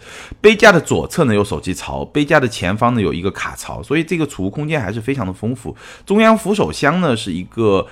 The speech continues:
小型S U V的正常的大小，不是特别的大，但是呢也是算是一个比较正常的大小。然后车门板内呢也有一些储物空间，所以整体来说储物空间呢也是比较丰富的。这辆车它的车内驾驶舱的实用性呢还是不错的。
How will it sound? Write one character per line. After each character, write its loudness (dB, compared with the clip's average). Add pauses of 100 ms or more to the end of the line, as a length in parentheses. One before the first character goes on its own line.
(360)
小 4
型 0
S -2
U 2
V 2
的 2
正 0
常 -6
的 -4
大 -4
小， -10
不 -8
是 -4
特 -2
别 -2
的 0
大， 0
但 2
是 -8
呢 0 (440)
也 -2
是 -4
算 0
是 -6
一 -2
个 -4
比 -10
较 -2
正 -4
常 -10
的 -6
大 -2
小。 -12
然 -6
后 -2
车 -4
门 0
板 0
内 -2
呢 -4
也 -4
有 0
一 -10
些 -8
储 -12
物 -10
空 -12
间， -14
所 -4
以 -4
整 -4
体 -6
来 -4
说 -6
储 -12
物 -10
空 -8
间 -4
呢 -2 (180)
也 -8
是 -4
比 -10
较 -4
丰 -4
富 -12
的。 -6 (120)
这 -4
辆 -2
车 -2
它 -6
的 -4
车 -4
内 0
驾 2
驶 -8
舱 -6
的 -2
实 -6
用 -4
性 -4
呢 -4 (240)
还 -4
是 -8
不 -8
错 -2
的。 -12